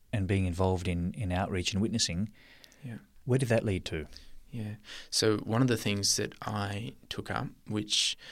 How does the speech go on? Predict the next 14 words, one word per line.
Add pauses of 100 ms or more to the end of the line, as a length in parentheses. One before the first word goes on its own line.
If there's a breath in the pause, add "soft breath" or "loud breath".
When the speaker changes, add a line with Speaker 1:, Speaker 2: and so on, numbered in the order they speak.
(220 loud breath)
Speaker 2:
was
particularly
recommended
to
me
as
a
good
pre-, (180)
preparation
to
be
a
pastor,